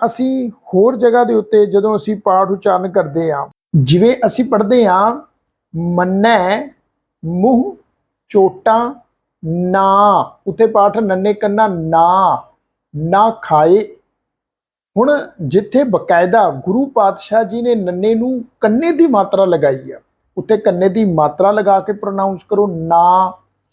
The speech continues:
ਪਰ ਜਿੱਥੇ ਕੰਨੇ ਦੀ ਮਾਤਰਾ ਨਹੀਂ ਲੱਗੀ ਹੋਈ, ਉੱਥੇ ਆਪਣੇ ਕੋਲੋਂ ਅਸੀਂ ਕੰਨੇ ਦੀ ਮਾਤਰਾ ਲਗਾ ਕੇ ਉਹਨੂੰ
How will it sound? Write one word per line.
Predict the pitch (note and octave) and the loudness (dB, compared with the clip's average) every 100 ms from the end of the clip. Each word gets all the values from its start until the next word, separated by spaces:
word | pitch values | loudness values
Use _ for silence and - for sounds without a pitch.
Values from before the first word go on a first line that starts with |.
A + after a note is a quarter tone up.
| _ _ _ | _ _ _
ਪਰ | A3+ | -4
ਜਿੱਥੇ | G3 E3+ G3+ C4+ C#4 | -2 -4 -2 -2 -2
ਕੰਨੇ | C4+ G#3 G3+ A3+ | -2 -2 2 0
ਦੀ | A#3 | 0
ਮਾਤਰਾ | G#3+ F#3+ F#3 G#3+ G#3+ | 0 0 -2 0 0
ਨਹੀਂ | F3+ D3 D3+ E3+ G#3 | 0 -2 -2 0 2
ਲੱਗੀ | G#3 E3 G#3+ | 0 0 0
ਹੋਈ, | G3 G3 F#3+ _ _ - | 0 0 -8 _ _ -8
ਉੱਥੇ | A#3+ A#3 C#4 - - | -6 -2 -2 -4 -4
ਆਪਣੇ | F#3+ - C#4 D4+ | -4 -2 0 0
ਕੋਲੋਂ | - G#3 G3 - | 0 0 0 -2
ਅਸੀਂ | F#3+ A3 | -4 -4
ਕੰਨੇ | - G#3 G#3+ A#3 | -4 -2 0 0
ਦੀ | A3 | 0
ਮਾਤਰਾ | F#3+ E3+ F3 F#3 | 0 0 0 0
ਲਗਾ | F3 D#3+ D3+ D#3 | 2 2 2 0
ਕੇ | G#3 G#3+ A3+ | -2 -4 -4
ਉਹਨੂੰ | A3 A3+ | -4 -4